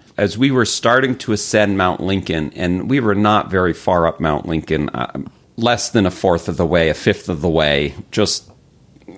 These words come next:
you know, hey, we had just started the ascent. That's when the, the storm,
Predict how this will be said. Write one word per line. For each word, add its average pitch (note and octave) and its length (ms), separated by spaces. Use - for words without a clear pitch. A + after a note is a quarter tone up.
you G2+ 160
know, D#2+ 200
hey, G2+ 200
we F#2 160
had E2+ 100
just A2+ 220
started F#2+ 340
the F2 80
ascent. E2+ 460
That's G2+ 260
when G2 220
the, E2+ 260
the E2+ 160
storm, G2+ 580